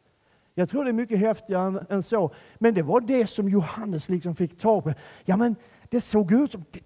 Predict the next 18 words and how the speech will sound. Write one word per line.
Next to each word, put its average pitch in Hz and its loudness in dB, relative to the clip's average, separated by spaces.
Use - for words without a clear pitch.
det 190 2
är 247 6
gator 202 2
av 220 0
guld. 247 0
Ett 190 -4
hav 214 0
av 160 -4
glas, 180 -2
det 160 -6
är 180 -2
ju 202 -2
bättre 202 -2
om 247 -4
det 190 -4
är 190 -4
ett 147 -8
hav 143 -4